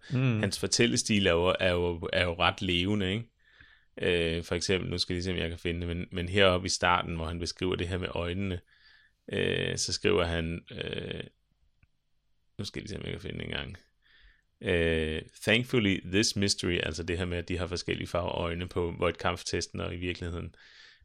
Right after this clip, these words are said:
Speaker 2: Øh, han skriver, "Thankfully, this mystery is easy to explain. The eyes we see on these Voight-Kampff screens are taken from stock footage by Oxford,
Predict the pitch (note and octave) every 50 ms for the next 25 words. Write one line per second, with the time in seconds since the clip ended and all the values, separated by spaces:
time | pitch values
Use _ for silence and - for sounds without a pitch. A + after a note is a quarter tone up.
0 | _ - - - - E2+ F#2 - - F#2 E2+ D#2+ - - A2 B2 C3 B2+ - C#3
1 | B2 A2 - - G#2 G#2 A#2+ B2 - A2+ A2 A2 - - - G2 F#2+ F#2+ - F#2
2 | F#2 - - - G#2+ G2+ - - G2+ - - F#2 F2+ F2 - - - F2 F2 E2+
3 | F2 F#2+ - - _ _ G#2+ G2+ - - F2 G2 G#2+ A#2 - - G#2 - - -
4 | A2 A2 - E2+ F2+ F#2 F#2 G2 G#2 G2+ - - F2+ F2+ - - - - F2+ F#2+
5 | - - - - - F#2+ F2 F2 F#2 - - - - F#2 F#2 - - G#2 F#2+ F#2+
6 | G#2 A2+ - - - - - - - F2 - - - A#2+ B2 C3 C#3 C3+ - -
7 | F#2+ - - E2+ E2+ - - - F2+